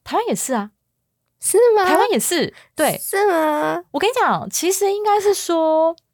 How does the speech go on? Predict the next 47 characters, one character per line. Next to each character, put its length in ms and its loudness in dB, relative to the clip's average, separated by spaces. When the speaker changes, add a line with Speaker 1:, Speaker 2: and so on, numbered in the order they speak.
Speaker 1:
有 160 2
两 360 -2
种 400 -6
壳。 540 -8
Speaker 2:
好 200 -2
像 320 -2
是。 140 -6
Speaker 1:
有 80 2
两 180 0
种， 180 -2
对， 140 0
有 180 0
一 40 2
种 200 0
是 260 -4
跟 340 -2
日 140 -6
本 200 -4
一 20 -6
样， 140 -2
像 200 -2
乌 120 0
龟 220 0
一 80 -4
格 180 -4
一 60 -2
格 160 -4
嘛。 180 4
Speaker 2:
嗯， 80 2
嗯， 280 0
嗯。 100 -10
Speaker 1:
然 100 0
后 100 2
有 80 2
一 60 0
种 120 2
是 120 -6
没 100 -2
有 100 0
一 80 -2
格 200 -2
一 80 -2
格。 400 -8
Speaker 2:
嗯。 340 -2
Speaker 1:
嘿。 300 -8
可 140 -2
是 520 2